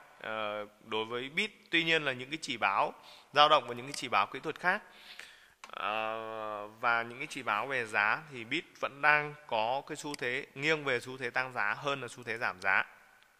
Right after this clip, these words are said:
Ờ, đối với công thương, ờ, C T G, ờ, C T G chúng ta thấy rằng trong tuần vừa qua C T G đã có những phiên, ờ, có những phiên bùng nổ về mặt thanh khoản khối lượng, đặc biệt là sau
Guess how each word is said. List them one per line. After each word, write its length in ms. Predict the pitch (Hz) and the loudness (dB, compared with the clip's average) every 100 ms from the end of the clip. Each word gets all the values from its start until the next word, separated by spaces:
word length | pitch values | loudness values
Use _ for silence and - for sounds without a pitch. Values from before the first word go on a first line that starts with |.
| _ _ _ _ _ _ _ _ - _ - - - - _ | _ _ _ _ _ _ _ _ -20 _ -20 -20 -20 -20 _
Ờ, 540 | - - 123 127 127 127 | -4 4 8 8 6 4
đối 200 | 120 127 | 2 0
với 100 | 151 | 2
công 220 | 185 180 | 2 2
thương, 280 | 196 196 185 - - - | 2 2 2 -4 -12 -6
ờ, 240 | 135 131 | -4 -4
C 280 | - 170 165 | -2 -2 0
T 40 | 175 151 | -2 4
G, 60 | 143 135 - - - - - _ _ _ - | 4 4 0 -18 -20 -20 -20 _ _ _ -4
ờ, 180 | - 127 | 0 0
C 220 | - 190 | 2 0
T 20 | |
G 160 | 202 180 160 | 2 4 4
chúng 140 | 143 135 | 2 2
ta 180 | 175 175 | 4 4
thấy 180 | 156 | 2
rằng 220 | 151 160 143 | 4 2 2
trong 160 | 165 | -4
tuần 220 | 160 156 127 | -2 -6 -4
vừa 100 | 127 | 0
qua 220 | 160 165 | 2 2
C 200 | - 151 | 0 -4
T 20 | 160 | 0
G 60 | 143 127 | 2 2
đã 120 | 117 | 0
có 320 | - 120 113 131 | 2 4 4 2
những 260 | 147 156 | -6 -10
phiên, 260 | - 196 185 - - | -4 -2 -2 -4 -6
ờ, 160 | 117 120 | -4 -4
có 140 | 113 | -6
những 160 | 120 139 | -10 -8
phiên 300 | 160 160 160 | -6 -6 -6
bùng 220 | 131 123 | -6 -2
nổ 240 | 127 95 92 | -2 -4 -8
về 100 | 104 | -10
mặt 160 | 110 107 | -8 -8
thanh 160 | - 151 | -8 -2
khoản 200 | 151 98 - | -2 -2 -6
khối 100 | 120 | -8
lượng, 140 | 147 - | -4 0
đặc 180 | 127 | 2
biệt 280 | 147 131 - | 4 2 2
là 260 | 120 117 107 - - - - - - - | 4 4 2 -4 -18 -16 -16 -16 -14 -4
sau 280 | - 190 | 6 8